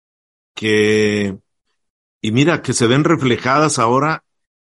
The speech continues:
las estadísticas en cuestiones de suicidios en los jóvenes, cómo han aumentado, Gerardo. Eh, al año hay un índice muy desfavorable y nada alentador justamente entre los jóvenes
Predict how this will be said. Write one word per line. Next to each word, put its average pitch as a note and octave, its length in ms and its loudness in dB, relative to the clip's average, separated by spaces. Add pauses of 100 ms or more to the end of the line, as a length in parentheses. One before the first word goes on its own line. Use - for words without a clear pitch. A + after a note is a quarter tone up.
(140)
las A2+ 220 -2
estadísticas B2 760 -4
en A#2+ 120 -2
cuestiones C3 520 -2
de A2 100 0
suicidios B2 840 -2
en G#2 100 -2
los F#2+ 160 -4
jóvenes, A#2+ 500 -2 (540)
cómo B2 220 0
han B2+ 140 0
aumentado, G#2 920 0
Gerardo. G2+ 500 -6 (500)
Eh, F2+ 140 -10 (100)
al G#2+ 200 0
año C#3+ 420 0 (460)
hay B2 260 0
un C3 180 2
índice C3+ 760 0 (680)
muy G#2 760 -2
desfavorable B2 960 0 (120)
y G2 340 -2
nada A#2+ 280 2
alentador G#2 680 0 (340)
justamente A#2+ 580 0
entre A2 260 2
los G2+ 160 0
jóvenes B2 440 0